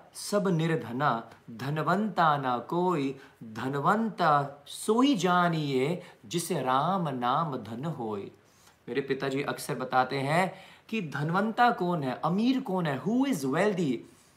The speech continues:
A person who has so many, many factories, so many, so, uh,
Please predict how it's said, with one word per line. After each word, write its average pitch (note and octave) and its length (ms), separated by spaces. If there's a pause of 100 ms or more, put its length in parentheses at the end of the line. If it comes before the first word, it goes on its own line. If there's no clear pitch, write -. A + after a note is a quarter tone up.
A D#3+ 60 (100)
person G#3 320
who F#3 240
has F#3 160 (440)
so G#3+ 100
many, G3+ 240
many F3 140 (100)
factories, F#3 540
so G3 100
many, G3 200
so, F#3+ 120 (180)
uh, C#3+ 240